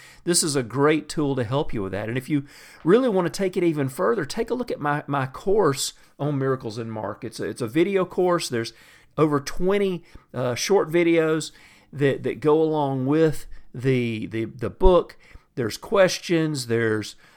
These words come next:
um, some great material there that you can use for your own enrichment or in a small group setting. So Miracles in Mark continues to sell, continues to, to touch people and help people. So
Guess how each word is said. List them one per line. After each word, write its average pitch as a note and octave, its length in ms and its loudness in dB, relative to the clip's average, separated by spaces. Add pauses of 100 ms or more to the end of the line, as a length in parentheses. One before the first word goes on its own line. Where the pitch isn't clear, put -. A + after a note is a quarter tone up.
(140)
um, G#2+ 520 -4
some A#2 240 -6
great C#3+ 480 4
material F#3 680 -2
there A#2+ 240 -2
that A#2 220 -8
you D#3 160 -4
can C#3 240 -6
use C3+ 360 -2
for - 180 -6
your A#2 180 0
own D#3+ 240 2
enrichment F3 640 -4
or D3 300 0
in B2+ 100 -2
a B2 80 -6
small B2 460 -6
group A2+ 260 -8
setting. G2+ 320 -6
So - 140 -8
Miracles A3 480 0
in G3 120 -4
Mark D3+ 400 -2 (380)
continues G#3 640 -2
to F3+ 80 -6
sell, C#3+ 400 2
continues F3 580 -2
to, D3 180 0 (320)
to C#3+ 100 -4
touch F3 340 4
people D3+ 320 0
and B2+ 100 -2
help D#3 240 -2
people. A#2+ 300 4
So B2+ 300 0